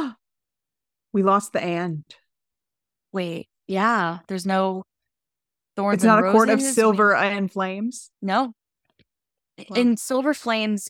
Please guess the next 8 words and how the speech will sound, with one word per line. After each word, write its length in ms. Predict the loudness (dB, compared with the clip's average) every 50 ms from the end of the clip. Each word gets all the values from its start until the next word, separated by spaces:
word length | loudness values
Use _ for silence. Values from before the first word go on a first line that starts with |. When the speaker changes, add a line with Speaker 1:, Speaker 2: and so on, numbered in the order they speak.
| -8 -8 -8
Speaker 2:
and 120 | -8 -10
it's 180 | -10 -12 -12 -12
the 120 | -12 -12
fifth 280 | -10 -8 -8 -10 -8 _
book, 340 | -2 0 0 0 -2 -6 -12 -8 -6
I 80 | -6
think 640 | -6 -6 -8 -8 -8 -6 -6 -8 -10 -12 -16 -18 -18 -16
the 720 | -14 -10 -6 -6 -6 -4 -4 -6 -6 -6 -6 -8 -8